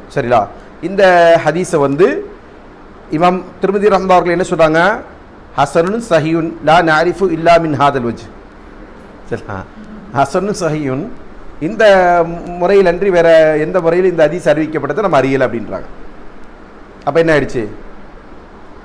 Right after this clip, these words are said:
அப்ப என்ன, இந்த, இந்த, இந்த வாதம் என்ன ஆயிடுச்சு?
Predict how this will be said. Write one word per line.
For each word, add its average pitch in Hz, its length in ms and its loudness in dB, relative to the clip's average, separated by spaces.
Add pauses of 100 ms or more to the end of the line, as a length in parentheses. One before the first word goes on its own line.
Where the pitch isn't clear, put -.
(480)
அப்ப 147 120 -4
என்ன, 170 320 0
இந்த, 160 140 -6
இந்த, 160 200 -2
இந்த 156 140 -2
வாதம் 165 240 4
என்ன 156 160 2
ஆயிடுச்சு? 160 400 0